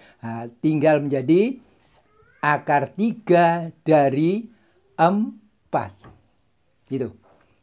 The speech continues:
Jadi inilah hasil rasionalisasi dari soal ini ya, soal, so-, soal yang ini kemudian menjadi akar tiga dari empat.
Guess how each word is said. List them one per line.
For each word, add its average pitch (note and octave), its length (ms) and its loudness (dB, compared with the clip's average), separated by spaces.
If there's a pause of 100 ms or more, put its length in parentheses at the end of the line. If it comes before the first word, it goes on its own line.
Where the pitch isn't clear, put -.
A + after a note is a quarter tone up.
(100)
Jadi B2+ 260 -6 (240)
inilah G#3 560 2 (160)
hasil G3+ 600 0 (580)
rasionalisasi E3+ 1040 -2 (300)
dari D3 240 0
soal C#3+ 340 -2
ini D3 360 0
ya, G#3 100 4
soal, C#3 480 -4
so-, - 180 -16 (240)
soal C#3 400 -2
yang C3 160 -4
ini F3+ 560 -2 (320)
kemudian D3+ 600 0 (180)
menjadi C#3+ 680 -2 (600)
akar C3+ 340 -4
tiga B2+ 320 -2
dari C3+ 460 -4 (380)
empat. A#2 340 -10